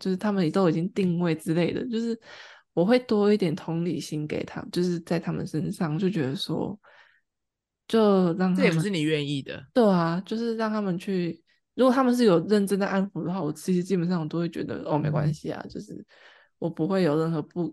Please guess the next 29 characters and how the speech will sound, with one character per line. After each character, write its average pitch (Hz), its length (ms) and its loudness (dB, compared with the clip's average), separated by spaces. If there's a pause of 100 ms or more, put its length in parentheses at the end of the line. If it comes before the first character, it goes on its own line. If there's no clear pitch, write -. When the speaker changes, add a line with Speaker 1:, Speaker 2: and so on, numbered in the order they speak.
Speaker 1:
不 190 100 -2
开 180 220 -2
心 143 140 -6
的 131 100 -4
情 - 260 -8
绪 - 220 -6
这 - 160 -8
样 - 160 -12
子。 - 180 -16 (460)
Speaker 2:
嗯。 151 420 -6 (240)
Speaker 1:
对， 123 380 -4 (260)
这 302 140 4
也 240 100 8
是 240 120 4
我 233 180 8
也， 170 180 4
我 208 160 4
也 208 120 4
蛮 170 260 2
希 196 200 -2
望 190 140 0
大 180 240 0
家 185 60 -8
可 196 60 -4
以 160 100 -2
理 - 240 -10
解， - 240 -8
就 156 160 -4
是 151 340 -6